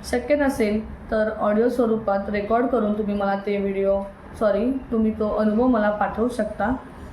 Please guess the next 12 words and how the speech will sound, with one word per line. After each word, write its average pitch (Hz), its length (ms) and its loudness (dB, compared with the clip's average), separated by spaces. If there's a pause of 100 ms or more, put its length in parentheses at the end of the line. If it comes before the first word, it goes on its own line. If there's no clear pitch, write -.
(400)
तसेच, 247 340 2
अ, 226 220 2
तुम्हाला 233 360 4
जर 233 60 -2
तुमचे 240 280 2
नाव 233 260 4
प्रसिद्ध 240 380 0
न 240 240 4
करता 247 300 2
अनुभव 220 280 2
सांगायचा 208 480 0
असेल, 208 320 0